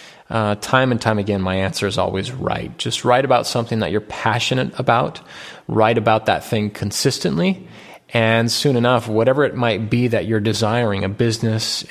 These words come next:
eh, speaking opportunities, book writing, whatever it might be, eventually those, those things tend to come. If you stick to it, if you demonstrate that you're able to articulate what's in your head and put it into, you know, meaningful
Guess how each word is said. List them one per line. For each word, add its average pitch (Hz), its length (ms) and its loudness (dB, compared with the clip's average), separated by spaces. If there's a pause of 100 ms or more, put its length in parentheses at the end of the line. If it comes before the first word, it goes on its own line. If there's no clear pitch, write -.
(100)
eh, - 140 -8
speaking 123 420 -2
opportunities, 101 720 -2
book - 340 -2
writing, 107 320 2
whatever 110 220 0
it 98 40 0
might 98 260 0
be, 113 320 0 (360)
eventually 127 540 2
those, 117 380 0
those 123 280 0
things 110 240 0
tend 107 260 0
to 101 40 -2
come. 92 380 -4
If 87 180 -6
you 110 80 0
stick - 340 -2
to 131 200 4
it, 127 120 0
if 117 280 -4
you 104 360 0 (600)
demonstrate 131 580 2
that 107 100 2
you're 101 140 0
able 113 240 0
to - 380 -4
articulate 107 560 0
what's 101 180 -2
in 95 60 0
your 90 100 -2
head 92 240 0
and 92 180 -4
put 110 160 0
it 98 120 0
into, 98 500 -2 (400)
you 107 100 -2
know, 90 120 0
meaningful 110 800 0